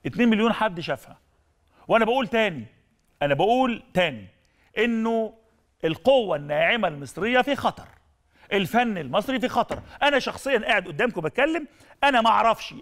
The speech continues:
أنا والله ما أعرف من مسؤول عن إذاعة وبث مثل هذه الفيديوهات المدمرة. أنا بقول تاني أهو، بمنتهى القوة بقول والمسؤولية، بقول إن هذا الفن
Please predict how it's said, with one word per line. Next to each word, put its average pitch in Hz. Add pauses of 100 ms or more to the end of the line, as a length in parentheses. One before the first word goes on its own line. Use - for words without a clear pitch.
أنا 185
والله 151
ما 247
أعرف 185 (340)
من 220 (340)
مسؤول 233 (120)
عن 220
إذاعة 214
وبث 190 (200)
مثل 190
هذه 147 (320)
الفيديوهات 202 (300)
المدمرة. 277 (260)
أنا 214
بقول 233
تاني 254
أهو، 247 (300)
بمنتهى 226
القوة 262
بقول 254 (220)
والمسؤولية، 226
بقول 262 (260)
إن 202
هذا 208 (100)
الفن 254